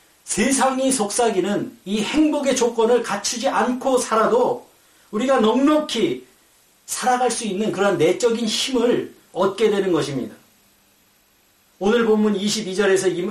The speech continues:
이 말씀을 이렇게 말합니다. "너희가 금과 은을 입힌 우상들을 마치 불결한 물건을 내 던지듯 버리게 될 것이다."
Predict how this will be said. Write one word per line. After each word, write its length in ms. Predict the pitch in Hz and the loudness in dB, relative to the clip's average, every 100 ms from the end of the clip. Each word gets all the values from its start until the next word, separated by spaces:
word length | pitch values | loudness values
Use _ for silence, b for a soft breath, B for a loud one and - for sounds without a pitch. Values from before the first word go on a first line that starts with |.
| - | -8
이 200 | 175 214 | -6 -2
말씀을 500 | 185 165 185 226 - | 0 0 0 0 0
이렇게 300 | 226 269 254 | -2 -2 -2
말합니다. 440 | 185 156 131 110 - _ _ _ _ b b b b | 0 0 -2 -8 -16 _ _ _ _ b b b b
"너희가 760 | - 165 196 208 202 202 190 - _ _ _ | -4 0 2 2 0 0 0 -4 _ _ _
금과 580 | - 202 233 233 233 233 | -4 -2 0 2 2 2
은을 500 | 202 208 220 208 202 - | 0 2 4 2 -2 -8
입힌 400 | 202 - 208 196 | -8 -2 -2 -2
우상들을 840 | 185 196 202 180 175 208 254 269 - _ _ b b b b - | -4 -4 -2 -2 0 0 -2 -8 -16 _ _ b b b b -4
마치 440 | 196 208 269 - | -2 -2 -4 -4
불결한 680 | 196 220 214 220 220 220 151 | -2 -2 2 2 2 0 0
물건을 560 | 180 214 202 196 185 | 0 2 2 2 0
내 260 | 143 170 180 | 2 2 2
던지듯 680 | 143 165 156 156 220 233 - - | 0 0 -2 -2 -4 -4 -14 -8
버리게 380 | 160 208 254 262 | -2 -2 -2 -4
될 140 | 214 | -4
것이다." 380 | 208 - - | -6 -8 -8